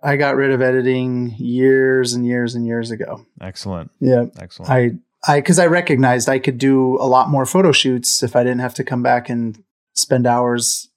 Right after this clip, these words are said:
Speaker 1: you know,
Speaker 2: And do the
Speaker 1: and
Speaker 2: edit,
Speaker 1: do the
Speaker 2: yeah.
Speaker 1: editing. And so that was the first thing to go.
Speaker 2: That's great. Do you have an in-house editor, or are you outsourcing that overseas?
Speaker 1: So, um, <laughs> there's a whole other podcast on that.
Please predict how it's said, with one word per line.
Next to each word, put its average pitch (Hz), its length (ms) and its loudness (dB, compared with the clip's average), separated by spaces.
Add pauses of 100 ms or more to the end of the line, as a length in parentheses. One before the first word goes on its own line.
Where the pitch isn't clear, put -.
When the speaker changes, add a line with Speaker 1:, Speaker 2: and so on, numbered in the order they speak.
(140)
Speaker 1:
you 131 160 2
know, 120 120 0
Speaker 2:
And 95 140 -6
do 95 120 -4
the - 60 -4
Speaker 1:
and 131 100 0
Speaker 2:
edit, 123 80 0
Speaker 1:
do 127 100 2
the 117 80 0
Speaker 2:
yeah. 120 80 4
Speaker 1:
editing. 117 380 0
And 110 100 -6
so 113 420 -2
that 139 140 2
was 131 140 2
the 127 80 -4
first 123 280 -2
thing 120 180 -2
to 110 60 -6
go. 110 280 -6 (220)
Speaker 2:
That's 90 180 -18
great. 90 260 -8
Do 107 80 -4
you 110 40 2
have 107 100 0
an 104 80 0
in-house 110 380 2
editor, 120 340 2
or - 20 4
are 92 60 2
you 87 120 0
outsourcing 87 640 -4
that 82 160 -4
overseas? 80 560 -10
Speaker 1:
So, 165 800 2
um, 151 400 2 (380)
<laughs> - 380 -2
there's 160 200 -2
a 135 80 2
whole 143 200 -2
other 135 200 -4
podcast 135 540 -4
on 120 120 -6
that. 123 160 -4